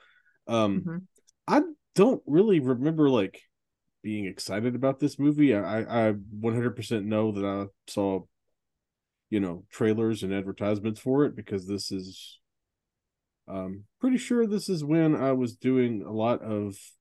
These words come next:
Speaker 1: stuff for Den of Geek, uh, a lot of coverage for movies. So I saw every, lots of movies that were out, and I saw every trailer, but I do not remember this one. But I do remember being excited when I realized it was Glenn Morgan and James Wong from The X-Files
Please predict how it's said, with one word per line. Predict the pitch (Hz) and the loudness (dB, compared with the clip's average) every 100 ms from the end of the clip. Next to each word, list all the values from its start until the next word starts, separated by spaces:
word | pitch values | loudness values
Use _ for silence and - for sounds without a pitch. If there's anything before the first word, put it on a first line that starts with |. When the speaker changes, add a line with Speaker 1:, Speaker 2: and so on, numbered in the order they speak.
| _ | _
Speaker 1:
stuff | - 123 117 | -8 -4 -4
for | - | -4
Den | 110 110 | -2 -2
of | 104 | -2
Geek, | 113 120 123 _ _ _ _ _ _ - | -2 -4 -6 _ _ _ _ _ _ -14
uh, | 85 85 | -12 -8
a | 113 | 0
lot | 110 104 | 2 2
of | 101 | 2
coverage | 127 104 107 | 0 0 -2
for | - | -2
movies. | 104 110 107 101 | 0 2 0 0
So | 107 | -2
I | 101 | 0
saw | 113 101 | 0 0
every, | 98 98 98 | 0 -2 -2
lots | 113 110 104 | -2 -2 -2
of | 101 | -2
movies | 104 98 101 | -2 -2 -4
that | 95 | -2
were | 117 | 0
out, | 110 | 0
and | 107 | -2
I | |
saw | 107 101 | -4 -4
every | 95 107 | -4 2
trailer, | 214 190 180 | 6 8 6
but | 147 131 - | 6 4 2
I | 127 127 | -2 0
do | 107 - 123 | -2 0 2
not | 131 113 | 2 0
remember | 117 110 | -4 -4
this | 110 120 - | -6 -8 -4
one. | 139 139 | -2 -2
But | 120 101 | -2 -2
I | |
do | 95 123 147 | 0 0 2
remember | 135 143 135 | 2 0 0
being | 120 123 | 0 0
excited | 113 - 135 127 113 | 0 0 2 2 2
when | 110 | 0
I | |
realized | 107 117 110 110 107 | 0 0 0 -2 -2
it | 104 | -4
was | 95 98 | -4 -6
Glenn | 110 120 113 | -2 0 2
Morgan | 117 110 98 | 2 2 -2
and | 95 | -2
James | 101 98 - | -2 -2 -2
Wong | 107 104 104 104 _ _ _ _ - | 0 0 -2 -6 _ _ _ _ -4
from | 95 95 | -2 -2
The | 95 | -2
X-Files | 101 104 - 92 82 - - | -2 -2 -2 -2 -2 -8 -14